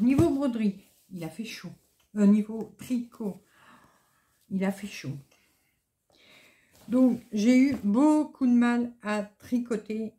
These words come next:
mais j'ai quand même avancé sur mon pull Armel. Voilà, c'est un pull de chez Fil d'Art.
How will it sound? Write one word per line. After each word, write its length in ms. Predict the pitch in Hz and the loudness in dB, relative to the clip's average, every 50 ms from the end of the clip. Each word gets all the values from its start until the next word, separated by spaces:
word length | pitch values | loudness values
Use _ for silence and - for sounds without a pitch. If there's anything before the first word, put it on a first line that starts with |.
| _ - | _ -4
mais 240 | 208 214 226 214 - - | -2 -2 -2 -2 -2 -2
j'ai 160 | 190 208 208 | -4 -4 -2
quand 120 | 202 208 | -2 -2
même 300 | 202 202 208 208 208 196 - | -2 -2 0 -2 -4 -6 -6
avancé 800 | 185 190 196 196 196 196 190 - - - - 226 226 220 - _ _ | -6 -4 -2 -2 -2 -2 -4 -8 -14 -10 -8 -6 -6 -6 -8 _ _
sur 540 | _ - - - - 240 233 233 220 196 - - | _ -20 -16 -8 -4 -4 -2 -2 -4 -6 -6 -4
mon 260 | 202 202 202 202 202 | -2 0 2 2 0
pull 380 | 196 - - 254 240 214 - - - | -2 -4 -6 -4 -4 -4 -4 -8 -8
Armel. 680 | 196 202 - 202 175 170 175 185 196 185 165 151 147 - - _ _ _ _ _ _ _ _ _ _ _ | -10 -8 -4 -4 -4 -4 -4 -4 -4 -4 -6 -8 -12 -14 -18 _ _ _ _ _ _ _ _ _ _ _
Voilà, 260 | - 165 160 165 - - - _ | -20 -18 -18 -16 -18 -20 -20 _
c'est 140 | _ - 175 | _ -16 -12
un 100 | 175 175 | -12 -12
pull 360 | 175 _ - 196 180 165 139 165 | -12 _ -10 -10 -8 -8 -10 -12
de 80 | 170 170 | -14 -16
chez 260 | - - - - 147 | -16 -14 -12 -14 -14
Fil 400 | 147 - - - - 208 208 190 | -14 -14 -20 -12 -8 -6 -6 -4
d'Art. 520 | 170 175 170 175 185 214 220 - 208 196 | -4 -4 -6 -6 -6 -6 -8 -8 -8 -8